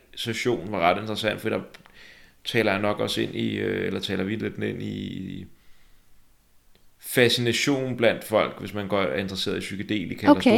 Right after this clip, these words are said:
Speaker 2: ja.
Speaker 1: oplevelser, fordi det var en, det var en absurd fed oplevelse.
Speaker 2: Ja.
Speaker 1: Altså sådan, øh, voldsomt.
Speaker 2: Mhm.
Speaker 1: Øh, men ikke hvor voldsomt, at man lige kan åbne øjnene og tage en kop te,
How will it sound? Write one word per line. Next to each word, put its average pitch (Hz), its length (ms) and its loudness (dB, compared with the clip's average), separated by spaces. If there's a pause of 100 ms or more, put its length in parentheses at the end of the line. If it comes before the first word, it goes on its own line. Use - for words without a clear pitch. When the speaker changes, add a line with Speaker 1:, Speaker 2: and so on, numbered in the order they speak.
(120)
Speaker 2:
ja. - 20 4 (180)
Speaker 1:
oplevelser, 302 240 4
fordi 98 180 -4
det 101 120 0
var 107 220 6
en, 98 360 -4 (1300)
det 110 60 2
var 110 60 6
en 101 100 2
absurd - 360 -4
fed 104 160 -2
oplevelse. 110 560 2 (320)
Speaker 2:
Ja. 101 40 2
Speaker 1:
Altså 104 140 2
sådan, 98 260 -2
øh, 90 600 -2
voldsomt. 120 720 0
Speaker 2:
Mhm. 214 420 4
Speaker 1:
Øh, 101 720 2 (360)
men 113 120 4
ikke 127 140 6
hvor 123 140 8
voldsomt, 113 400 6
at 104 60 -2
man 101 140 0
lige 117 160 2
kan 117 160 4
åbne 110 260 6
øjnene 113 240 4
og 104 60 -4
tage 117 180 2
en 123 60 -2
kop 104 220 -4
te, 127 180 4